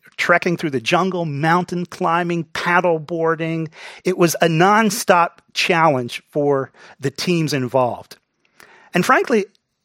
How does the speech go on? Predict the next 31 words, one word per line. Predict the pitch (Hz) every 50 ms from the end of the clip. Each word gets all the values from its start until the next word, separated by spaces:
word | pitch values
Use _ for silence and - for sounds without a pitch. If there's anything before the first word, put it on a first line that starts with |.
| _ _ _
I | - - 220
gotta | 240 226 190
be | 180 170
honest | 175 185 160 - -
with | 131 104 95
you. | 104 - -
I, | 147
<laughs> | 143 - -
as | 262 - 233
I | 190
watched | 170 190 202 220 214 -
it, | 214 180 -
I | 139
had | 139 147 131
no | 135 147 165 190
desire | 202 220 175 190 175 175 190 214 254 - _ -
to | - 151
be | 160 151
part | - - 165 165 175
of | 175
this | 175 165
competition, | - 180 160 156 - - - 151 147 - 208 185 175 -
no | 156 143 156 170
desire | 175 175 156 - 175 160 170 185
to | 175 151
be | 156 147 _ _ _ -
on | 156 156 156 156
one | 165 180
of | 180 147
these | 165 165 - -
teams. | - 143 131 120 131 156 - -